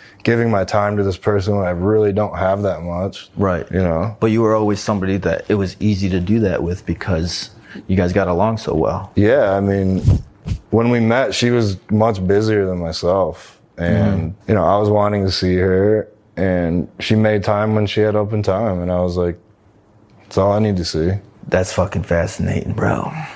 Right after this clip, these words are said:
Speaker 1: I just feel like it's just
Speaker 2: I feel like, but in a
Speaker 1: it's, it was supposed to happen. I was supposed to meet her. I feel like I was finally focused on what I did want in a partner instead of thinking about what I didn't want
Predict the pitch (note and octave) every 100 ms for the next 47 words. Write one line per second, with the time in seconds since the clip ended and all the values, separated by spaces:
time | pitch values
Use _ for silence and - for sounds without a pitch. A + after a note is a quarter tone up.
0 | - - - - - - A2+ D3+ B2+ B2+
1 | C3+ B2+ A2+ G2 F#2 - - - - -
2 | A2 G#2+ - - B2+ - D#3 D3+ B2+ A2+
3 | B2 C3+ B2+ A#2+ - C#3+ D3 - B2+ B2
4 | B2 A#2 A#2 A2 G#2 A2 G#2+ G#2 G2+ -
5 | - G2 G2 F#2+ F#2 F#2 G2 F2+ F2+ F2+
6 | F2+ - _ F2+ F#2 G2+ G2 G2+ F#2+ -
7 | G#2 G2+ G2+ G2 F#2+ F#2+ - _ _ _
8 | _ - - G#2+ G#2+ G#2+ G2 G#2+ G2+ G2+
9 | G2 F#2+ F2+ G2 F#2+ G2 G2 F#2+ - _
10 | - G2+ F#2+ G#2+ F#2 F#2 G#2 G#2 G2+ -
11 | F#2+ F2+ G2 F#2+ F#2 F2+ - - - -
12 | - A2+ G#2+ G#2+ G2 G2+ G2 F#2+ G2 F2+
13 | F2+ G2 F2+ G2+ G#2 G#2